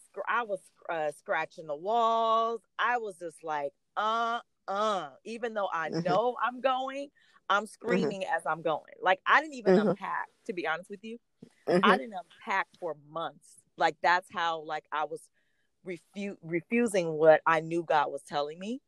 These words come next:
Speaker 2: Mm-hmm.
Speaker 1: I was like, "Uh-uh, I'm not unpacking here. I'm not," <laughs> like,
Speaker 2: Right, right.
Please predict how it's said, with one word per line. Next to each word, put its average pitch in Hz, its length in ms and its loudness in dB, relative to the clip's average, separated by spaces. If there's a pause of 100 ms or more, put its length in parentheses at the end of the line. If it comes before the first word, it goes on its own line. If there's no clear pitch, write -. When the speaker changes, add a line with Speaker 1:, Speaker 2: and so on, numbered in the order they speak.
(400)
Speaker 2:
Mm-hmm. 175 340 0 (260)
Speaker 1:
I 190 120 6
was 185 140 -20
like, 160 300 0
"Uh-uh, 165 180 -12
I'm 160 240 -8
not 160 160 -12
unpacking 226 600 -4
here. 247 760 6
I'm 214 240 4
not," 240 140 0
<laughs> - 840 2
like, 196 80 10
Speaker 2:
Right, 185 260 12
right. 175 300 12